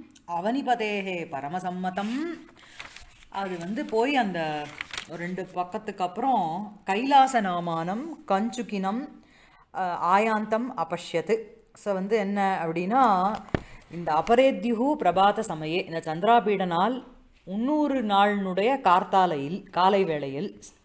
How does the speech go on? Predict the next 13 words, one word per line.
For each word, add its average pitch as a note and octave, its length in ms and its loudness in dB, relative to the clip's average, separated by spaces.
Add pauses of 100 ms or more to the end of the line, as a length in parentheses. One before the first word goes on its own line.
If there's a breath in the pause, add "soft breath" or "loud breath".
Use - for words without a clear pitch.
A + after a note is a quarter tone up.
(160)
சர்வாந்த C4+ 800 2
புராதிகிருதம் G3 1000 2
அப்படின்னா G#3 600 0 (520 loud breath)
அந்தப்புரத்தினுடைய B3 1500 4
அத்தியக்ஷம். F#3+ 600 0 (680 soft breath)
அதுக்கப்புறம் G3 520 -2
மேலே C4+ 280 4
என்ன G#3+ 400 2
அப்படின்னா, F3+ 440 -4
அவனிபதேகே F#3 1000 2
ராஜாவான A3 760 4
தாராபீடனுடைய G#3 1200 4
பரமசம்மதம் G3+ 800 0